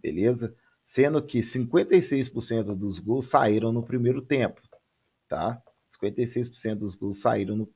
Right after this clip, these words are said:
primeiro tempo. E a estatística do Southampton para o mercado de gols, no, nos jogos que ele joga fora, tá? Nós temos dois ponto oitenta e nove, né?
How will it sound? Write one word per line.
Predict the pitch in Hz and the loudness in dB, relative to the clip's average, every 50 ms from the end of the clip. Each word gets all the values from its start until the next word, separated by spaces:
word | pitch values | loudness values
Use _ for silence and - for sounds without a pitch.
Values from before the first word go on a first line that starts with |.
| _ _ _ | _ _ _
primeiro | 113 120 117 104 104 113 - - | -4 -2 0 0 0 -2 -4 -8
tempo. | _ - 117 104 90 - _ _ _ _ _ _ _ _ _ _ _ _ _ _ _ _ _ _ _ _ _ _ | _ -4 -4 -4 -4 -8 _ _ _ _ _ _ _ _ _ _ _ _ _ _ _ _ _ _ _ _ _ _
E | 160 175 196 214 208 - _ _ _ _ _ _ _ _ _ _ _ _ | 2 2 2 2 -2 -8 _ _ _ _ _ _ _ _ _ _ _ _
a | - 123 | 4 6
estatística | 123 120 - - 117 117 117 - 113 110 - - 117 | 6 6 8 6 6 6 6 0 -4 -2 0 -2 -2
do | 120 120 | -2 -2
Southampton | - - 120 117 - - - 104 123 - - - - 117 | -2 -2 -2 -4 -4 -4 -2 -2 -2 -2 -4 -4 -4 -4
para | - - 104 98 98 | 0 2 2 2 2
o | |
mercado | 101 107 110 104 - - 95 95 113 117 | 2 0 0 0 2 2 2 2 0 -2
de | 120 143 | -4 -2
gols, | 120 110 113 131 160 156 - - - - _ _ _ _ _ _ _ _ _ _ _ | 2 4 4 4 4 2 -2 -8 -12 -16 _ _ _ _ _ _ _ _ _ _ _
no, | 107 104 101 95 98 - _ _ _ _ | -4 -4 -2 -4 -6 -12 _ _ _ _
nos | 117 113 107 104 98 92 | 0 2 2 2 0 -2
jogos | - 107 110 120 117 - - | 2 4 4 4 4 0 0
que | - 127 | 0 2
ele | 120 107 | 2 4
joga | 95 117 120 127 143 147 | 4 4 4 4 2 0
fora, | 147 - - - - 113 127 131 120 95 90 | -2 -6 -6 2 6 8 8 8 8 6 4
tá? | - - - 95 117 147 156 - - _ _ _ _ _ _ _ - | 0 2 6 6 6 6 4 -2 -10 _ _ _ _ _ _ _ -8
Nós | 110 107 - - | -8 -8 -8 -4
temos | - 120 131 147 135 120 98 95 | -2 -2 -2 0 -4 -6 -6 -2
dois | 98 123 131 156 165 - | 0 2 2 2 0 -2
ponto | - - - 147 147 - | -4 -4 -6 -4 -2 -2
oitenta | 147 135 131 - 143 143 - - | -2 -2 -2 -4 -6 -6 -4 -4
e | 175 | -4
nove, | 180 175 131 117 127 139 143 123 95 90 92 92 | -2 0 2 6 8 8 8 8 6 2 -4 -6
né? | 90 92 95 120 120 | -4 -6 -6 -8 -8